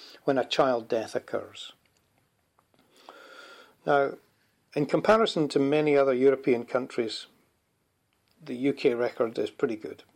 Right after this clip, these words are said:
in terms of child deaths. Now, one child death is too many, but comparatively speaking is what I'm saying.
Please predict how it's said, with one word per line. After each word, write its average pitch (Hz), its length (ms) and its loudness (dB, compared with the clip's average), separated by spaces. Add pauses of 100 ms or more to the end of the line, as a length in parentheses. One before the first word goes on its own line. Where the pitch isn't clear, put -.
(280)
in 127 140 -8
terms 120 400 -4
of 107 120 -4
child 107 380 -2
deaths. - 280 -8
Now, 123 120 -4
one 151 480 0
child 101 420 -6
death - 240 -8 (140)
is - 120 -16
too 110 240 -6
many, 104 440 -18 (580)
but 131 240 -2 (960)
comparatively 131 920 -2
speaking - 540 -16
is - 160 -16
what 110 100 -10
I'm 107 120 -16
saying. 104 320 -12